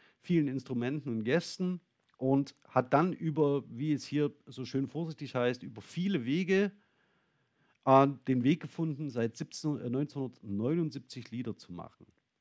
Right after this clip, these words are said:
Ähm, wenn wir die einzelnen Schritte durchgehen,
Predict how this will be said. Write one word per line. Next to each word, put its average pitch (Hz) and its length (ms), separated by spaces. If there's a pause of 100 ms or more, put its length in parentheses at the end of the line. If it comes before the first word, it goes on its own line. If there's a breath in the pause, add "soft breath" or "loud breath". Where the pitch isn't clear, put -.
(240)
Ähm, 120 280
wenn 175 160
wir 185 60
die 156 240
einzelnen 156 460
Schritte 143 240
durchgehen, 110 520